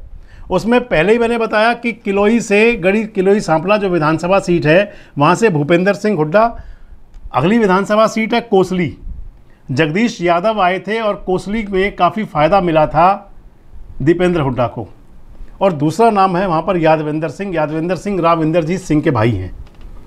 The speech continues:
कोसली विधानसभा सीट से जगदीश यादव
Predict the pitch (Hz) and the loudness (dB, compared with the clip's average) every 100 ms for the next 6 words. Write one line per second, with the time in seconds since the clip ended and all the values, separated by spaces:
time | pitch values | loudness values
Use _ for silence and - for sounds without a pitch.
0 | - - - - - - - 170 180 185 | -20 -18 -18 -18 -18 -16 -2 4 4 4
1 | 247 226 180 170 190 190 202 - 185 180 | 4 4 4 2 2 0 0 0 -2 -6
2 | - 208 185 156 151 139 185 202 - 151 | -2 -2 0 0 0 0 -2 -2 -2 2
3 | 151 151 202 | 2 4 2